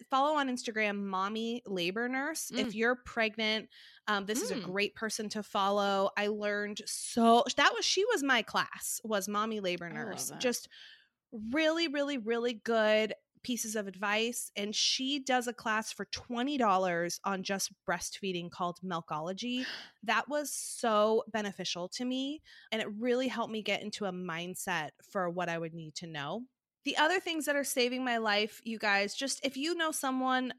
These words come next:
Speaker 1: um, are looking for good gifts, burp regs. I have never gone through so many burp
Speaker 2: <laughs>
Speaker 1: regs. Like, my God, just get, if you give someone,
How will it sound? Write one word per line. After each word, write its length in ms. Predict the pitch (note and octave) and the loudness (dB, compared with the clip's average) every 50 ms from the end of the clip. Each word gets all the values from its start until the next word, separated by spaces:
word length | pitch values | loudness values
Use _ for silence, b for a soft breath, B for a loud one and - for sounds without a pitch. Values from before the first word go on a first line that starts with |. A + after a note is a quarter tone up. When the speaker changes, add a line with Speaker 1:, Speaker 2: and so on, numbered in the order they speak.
| _ - | _ 0
Speaker 1:
um, 260 | A3+ A3 G#3+ G3+ - | 2 2 2 2 2
are 80 | G#3+ A3 | 0 0
looking 260 | A3 A#3 - A#3+ G#3+ | 0 -2 -4 -4 -4
for 80 | - A3+ | -4 -2
good 240 | - A3+ A3 G3+ - | -2 -2 -2 0 0
gifts, 280 | G#3 G#3 G#3 - - B B B B B - | 0 0 0 -2 -6 B B B B B -10
burp 340 | G3 - B3+ C4+ D4 D4 - | 2 6 8 8 8 6 4
regs. 480 | A#3 G3 E3+ D3+ D3 - - - - b b b b b b b _ - | 4 4 4 2 0 -4 -6 -8 -8 b b b b b b b _ 4
I 80 | C4+ D4 | 6 6
have 120 | D#4 D4 | 6 4
never 320 | D4+ D4+ D4 D4 D4 E4+ D#4+ | 4 4 4 4 4 2 2
gone 220 | C#4+ D4 C#4+ C#4+ C#4 | 2 2 2 2 2
through 100 | D4+ C#4 | 0 0
so 520 | - - - B3+ A#3+ A#3+ B3 B3 B3+ - - | 0 2 4 4 6 6 6 6 4 4 2
many 440 | A#3 A#3+ A3+ A3+ A3+ A3+ A3 A3+ G#3 - - | 0 2 2 2 2 0 -2 -4 -8 -2 2
burp 260 | A3+ A3 A3 A3+ A3+ - | 4 4 4 4 2 -2
Speaker 2:
<laughs> 60 | G3+ | -2
Speaker 1:
regs. 640 | G#3+ G3+ F#3+ F3 D#3+ C3 C3 C3 - - - - - - - | 2 2 4 2 2 0 -2 -6 -4 -4 -4 -4 -6 -6 2
Like, 340 | B3 B3+ B3 A#3+ A#3+ - - - | 4 6 6 6 4 0 -2 0
my 380 | B3+ C4+ C4+ C#4 C#4 D4 D#4+ D4 B3+ A3 | 2 4 6 6 6 4 2 0 -4 0
God, 640 | A3 A#3 B3 B3 B3+ C4 B3+ A3+ F#3+ E3+ C3+ - - G3 | 4 6 8 8 8 8 8 8 8 6 4 0 -4 -4
just 260 | - C4 B3+ - A3 - | -2 -2 -2 -2 -2 2
get, 180 | C4 C#4 - C#4 | 2 4 4 2
if 80 | - | 0
you 140 | B3+ D4+ D#4 | 0 -4 -2
give 180 | - F#4 F#4 E4+ | 0 0 0 0
someone, 680 | - - D4+ C#4+ C#4+ D4 C#4+ C4+ C4 B3 A#3 A#3 A#3 | 0 0 2 2 2 2 2 2 4 4 4 4 2